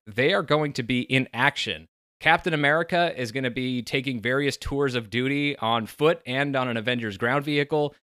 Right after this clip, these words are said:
Uh, General Okoye and the Dora Milaje will be running training sessions for recruits. Uh, Ant-Man and the Wasp, of course, will be around.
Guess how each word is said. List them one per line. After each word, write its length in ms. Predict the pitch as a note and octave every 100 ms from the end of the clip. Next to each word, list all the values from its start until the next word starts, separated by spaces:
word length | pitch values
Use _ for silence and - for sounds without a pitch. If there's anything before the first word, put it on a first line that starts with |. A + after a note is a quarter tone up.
| _
Uh, 180 | G#2 G#2
General 440 | G#2+ B2+ C#3+ B2 A2
Okoye 560 | - C3+ D3 C#3+ C#3+
and 80 | A#2
the 60 | A2
Dora 220 | B2 A#2+
Milaje 640 | A2 G#2+ B2+ C3+ C#3 C3
will 120 | B2 G#2
be 160 | G#2+
running 300 | G#2 A2 G#2
training 400 | F#2 - D3+ F3 D#3+
sessions 420 | D#3+ D#3 D#3+ D3+
for 160 | A#2+ G2
recruits. 640 | F2+ - F3 G3+ G#3 - - _ _ _
Uh, 180 | G2+ G#2 B2
Ant-Man 240 | A#2+ A2
and 80 | G#2
the 40 |
Wasp, 280 | B2+ E3 -
of 60 | D#3
course, 220 | D#3 -
will 60 | C#3+
be 120 | D3
around. 400 | C#3 C#3 C#3